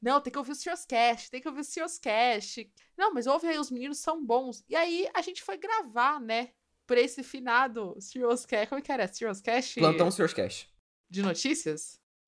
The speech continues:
Speaker 1: Plantão Serious Cast. Esse programa é horrível.
Speaker 2: Eu excluí o feed.
Speaker 1: Esse
Speaker 2: Eu excluí o
Speaker 1: programa,
Speaker 2: feed.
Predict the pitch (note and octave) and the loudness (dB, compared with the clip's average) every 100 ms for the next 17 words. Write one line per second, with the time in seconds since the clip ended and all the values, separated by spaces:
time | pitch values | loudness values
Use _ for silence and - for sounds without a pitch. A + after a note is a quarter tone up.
0 | _ - B3 A#3+ B3+ D4+ - A#3+ A#3+ G3+ | _ -2 -2 2 2 2 0 -2 -2 0
1 | F3+ F3+ - F#3 - G3 - E4+ G4 F4+ | 0 0 -6 -12 -16 -8 -2 -2 -2 -2
2 | E4 E4+ G#4+ - - - C#4+ E4+ E4 D#4 | -2 2 2 2 -4 -6 -2 -2 -2 0
3 | F4+ F#4+ _ _ _ C3 C3+ - A#3 G#3 | 0 -2 _ _ _ 4 4 6 6 6
4 | A3+ C#3+ D3 A#2+ _ _ _ - - - | 4 0 0 -8 _ _ _ -12 0 2
5 | C#4 G#3 D3+ G#3+ - | 6 6 6 4 2